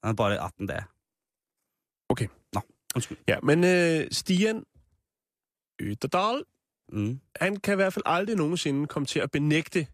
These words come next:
Speaker 2: at han har spist på McDonald's i Solheim-Velen mandag den fireogtyvende marts. Det kommer han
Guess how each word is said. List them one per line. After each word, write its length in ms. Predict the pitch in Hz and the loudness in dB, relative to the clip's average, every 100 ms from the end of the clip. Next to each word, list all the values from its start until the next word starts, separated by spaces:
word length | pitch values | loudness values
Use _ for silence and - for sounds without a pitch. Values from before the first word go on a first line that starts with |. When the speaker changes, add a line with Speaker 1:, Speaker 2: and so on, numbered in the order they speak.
| _ - | _ -4
Speaker 2:
at 100 | 127 | -2
han 100 | 139 | 0
har 60 | |
spist 320 | 156 - 143 - | -2 -2 -4 -2
på 80 | 143 | -2
McDonald's 680 | 131 - 113 117 135 - - _ _ _ _ | -2 0 0 2 0 -4 -8 _ _ _ _
i 60 | 139 | -2
Solheim-Velen 1900 | 123 131 135 123 131 127 117 113 _ _ _ _ _ _ 123 127 120 120 101 - _ - | 2 2 2 2 0 0 -4 -6 _ _ _ _ _ _ 0 2 2 0 -2 -8 _ -2
mandag 380 | 131 131 139 | -2 0 -2
den 100 | 127 | -2
fireogtyvende 680 | 123 - 127 127 - 123 123 | -4 0 2 2 0 2 2
marts. 520 | 113 101 101 - - _ _ _ _ _ _ _ _ - | 0 -2 -2 -6 -8 _ _ _ _ _ _ _ _ -8
Det 100 | 139 | -2
kommer 140 | 170 | 2
han 80 | 196 | 0